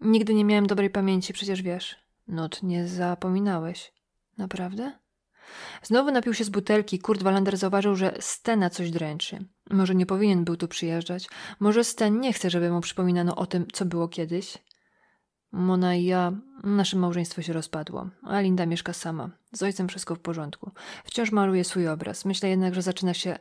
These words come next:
skleroza i szczerze mówiąc nie wiem, co z nim pocznę”. „Wiedziałeś, że się ożeniłem?”, spytał Sten. Wallander miał wrażenie, że tamten wcale go nie słuchał.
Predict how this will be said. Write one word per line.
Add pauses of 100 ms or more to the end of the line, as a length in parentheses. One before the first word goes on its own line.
skleroza
i
szczerze
mówiąc
nie
wiem,
co
z
nim
pocznę”. (840)
„Wiedziałeś,
że
się
ożeniłem?”, (500)
spytał
Sten. (240)
Wallander
miał
wrażenie,
że
tamten
wcale
go
nie
słuchał.